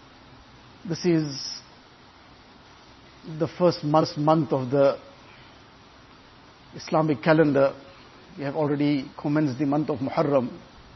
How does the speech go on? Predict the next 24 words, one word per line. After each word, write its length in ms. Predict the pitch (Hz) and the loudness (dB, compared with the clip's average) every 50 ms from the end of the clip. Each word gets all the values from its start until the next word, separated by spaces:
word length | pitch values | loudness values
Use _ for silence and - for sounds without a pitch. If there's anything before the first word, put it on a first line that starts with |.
| - - - - - - - - - - - - - - - - - - - - - - - - - - - - - - - - - - - - - - - - - - | -20 -20 -20 -20 -20 -20 -20 -20 -20 -20 -20 -20 -20 -20 -20 -20 -20 -20 -20 -20 -20 -20 -20 -20 -20 -20 -20 -20 -20 -20 -20 -20 -20 -20 -20 -20 -20 -20 -20 -20 -18 -10
And 120 | - 160 156 | -6 -6 -4
in 80 | 156 | -4
the 80 | 151 160 | -4 -2
Quran 320 | - - 170 170 180 185 - | 0 4 6 6 6 4 4
Sharif, 260 | 196 185 190 170 143 | 2 2 2 2 2
Allah 240 | 151 156 160 160 151 | 2 4 4 4 4
Ta'ala 260 | - 147 139 151 151 | 4 4 4 4 4
mentions 680 | 151 147 151 160 156 - 160 156 156 156 160 156 143 - - - - - - - - - - - - - - - - - - - - - - - - - - - - - - - - - - - - - - - - - - - - - - - - - - - - - - - - - 156 | 4 2 0 0 -2 -2 -2 -2 0 0 -2 -4 -6 -10 -14 -14 -14 -16 -16 -18 -20 -20 -20 -20 -20 -20 -20 -20 -20 -20 -20 -20 -20 -20 -20 -20 -20 -20 -20 -20 -20 -20 -20 -20 -20 -20 -20 -20 -20 -20 -20 -20 -18 -16 -14 -14 -14 -16 -18 -20 -20 -20 -20 -20 -20 -20 -20 -18 -14 -4 -2
that 180 | 156 160 147 143 | -2 -2 2 2
the 320 | 160 156 151 151 147 - - - - - - - - - - - - - | 4 4 4 4 2 -2 -6 -16 -20 -20 -20 -20 -20 -20 -20 -20 -16 -8
number 360 | - 151 156 170 180 185 175 185 | -4 -2 0 0 2 6 8 8
of 180 | 170 139 120 | 8 8 6
months 340 | 143 147 165 180 175 123 - | 4 6 6 6 4 4 2
in 120 | 156 160 | 0 2
the 120 | 156 156 147 | 4 4 6
year 240 | 147 151 160 165 160 | 8 10 10 10 8
from 180 | - 180 160 | 6 2 0
the 80 | 143 147 | 0 0
time 320 | 117 - 156 170 175 165 | 0 2 4 4 6 6
Allah 240 | 151 151 160 170 160 | 4 6 6 6 6
Ta'ala 220 | - 165 156 156 143 | 6 4 4 4 2
created 500 | - - 151 160 165 165 165 165 147 135 | 2 4 4 4 4 4 2 0 0 0
this 160 | 151 139 - - - - - - - | 0 -2 -2 -4 -14 -16 -16 -12 -2
universe 580 | 147 165 180 185 180 151 147 143 139 143 139 | 2 4 6 6 6 8 8 6 6 4 2